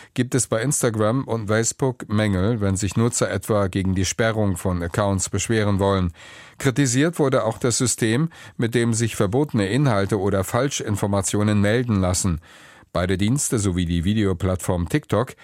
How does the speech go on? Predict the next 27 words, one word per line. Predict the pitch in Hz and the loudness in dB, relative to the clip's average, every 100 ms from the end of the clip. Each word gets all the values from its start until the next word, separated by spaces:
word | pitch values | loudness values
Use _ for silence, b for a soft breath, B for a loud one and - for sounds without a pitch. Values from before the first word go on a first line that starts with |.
| B B B | B B B
gewährten | 104 104 113 117 | 0 0 0 -2
Forschern | 104 110 110 - 143 | -2 0 0 0 0
zudem | 135 120 113 113 | 0 0 0 0
nicht | 113 - - | 0 -2 -2
ausreichend | 113 - 113 107 110 | 0 0 -2 0 -2
Zugang | - 156 120 95 95 | -2 -2 0 -2 0
zu | 110 | -2
ihren | 101 101 98 | 0 -2 0
Daten, | 113 110 - 90 78 B B | 0 0 0 -2 -2 B B
hieß | 104 85 | -2 0
es | 98 - | -2 0
in | 110 | 0
Brüssel. | 101 104 101 87 - B B B | 0 0 0 -2 -4 B B B
Damit | - 87 82 | -4 -4 0
werde | 98 92 | -2 -2
eine | 95 90 87 | -2 -2 -2
unabhängige | 139 135 110 107 104 101 101 | 0 2 2 2 0 2 0
Kontrolle | - 95 95 90 90 | 0 -2 0 0 2
behindert. | 101 113 90 71 - - _ _ - B B B B B B | 2 2 0 -4 -10 -18 _ _ -20 B B B B B B
Laut | 104 107 | 0 2
der | 131 | 2
E-U-Kommission | 160 170 165 156 151 143 143 | 2 2 2 2 2 2 2
drohen | 117 131 | 2 2
den | 143 131 | 2 0
Plattformen | 127 120 - 127 127 123 | 0 -2 0 0 2 2
hohe | 120 127 | 2 2
Geldstrafen, | 113 139 - 98 95 92 127 | 2 0 -2 -2 0 2 0